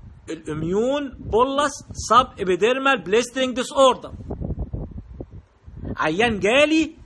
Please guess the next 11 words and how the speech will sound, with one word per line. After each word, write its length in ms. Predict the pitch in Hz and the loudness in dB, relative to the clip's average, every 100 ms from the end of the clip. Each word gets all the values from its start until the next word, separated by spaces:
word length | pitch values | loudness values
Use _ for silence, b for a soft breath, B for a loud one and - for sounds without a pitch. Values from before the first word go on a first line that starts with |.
| - | -8
بتنس 400 | 165 196 311 277 | -2 2 2 2
بولي، 320 | 226 247 208 - - - - - - | 2 2 2 -4 -14 -18 -20 -18 -8
عيان 300 | 143 220 226 | -2 -2 0
دخل 320 | 196 - 262 | 0 2 2
لي 80 | 240 | 2
العياده 680 | 202 196 226 285 311 339 285 - - | 0 0 2 2 4 2 0 -6 -2
بتنس 420 | 220 302 294 226 | 4 4 2 2
بولي، 340 | 247 240 151 - B B - | 4 4 0 -12 B B -4
افكر 500 | 165 277 294 - 240 | 0 4 4 2 0
في 140 | - | 0
ايه؟ 380 | 226 226 240 226 | 0 4 4 2